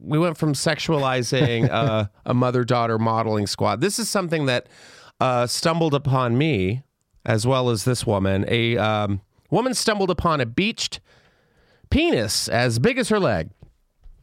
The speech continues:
Speaker 1: Um, she thought it was br-, uh, driftwood, and, uh, it was not. It was a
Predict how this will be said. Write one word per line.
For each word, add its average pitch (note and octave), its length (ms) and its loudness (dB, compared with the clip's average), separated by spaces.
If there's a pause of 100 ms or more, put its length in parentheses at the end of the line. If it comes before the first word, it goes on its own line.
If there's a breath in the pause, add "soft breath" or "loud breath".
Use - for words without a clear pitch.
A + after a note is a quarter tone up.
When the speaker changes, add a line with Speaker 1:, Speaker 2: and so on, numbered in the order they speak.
(260)
Speaker 1:
Um, A#2+ 500 2
she C3+ 140 -2
thought D3+ 180 0
it C#3+ 40 -4
was A#2 140 0
br-, D#3+ 320 -4
uh, C3 300 0
driftwood, G3+ 680 0 (880 soft breath)
and, A2+ 420 2
uh, G#2 480 0 (240)
it A#2+ 120 0
was A#2+ 220 0
not. B2+ 320 0
It A2 180 -2
was A#2+ 500 0
a A2 480 0